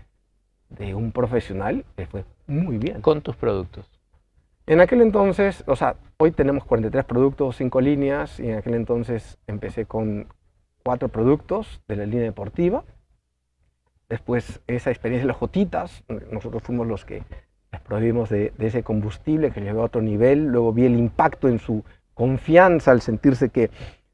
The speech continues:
Speaker 1: después de noventa minutos de juego y alargues y podían jugar penales con Taquistán y ellos no tener calambre,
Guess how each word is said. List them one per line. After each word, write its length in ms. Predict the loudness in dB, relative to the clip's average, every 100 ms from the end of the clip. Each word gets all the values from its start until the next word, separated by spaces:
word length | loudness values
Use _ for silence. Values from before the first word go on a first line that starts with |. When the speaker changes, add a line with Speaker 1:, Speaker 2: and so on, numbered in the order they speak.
| -2
Speaker 1:
después 400 | -2 4 6 8
de 220 | 8 6
noventa 520 | 8 8 8 8 6
minutos 320 | 6 6 8
de 60 | 8
juego 400 | 12 12 12 10
y 100 | 8
alargues 560 | 8 10 10 8 4 2
y 60 |
podían 500 | 0 2 4 4 2
jugar 300 | 2 2 2
penales 440 | 2 2 4 2 0
con 280 | -4 -4
Taquistán 600 | -4 -4 -2 -2 0 -2 -2
y 180 | 6 8
ellos 220 | 8 4
no 120 | 0
tener 220 | 0 0
calambre, 640 | 2 8 8 8 6 4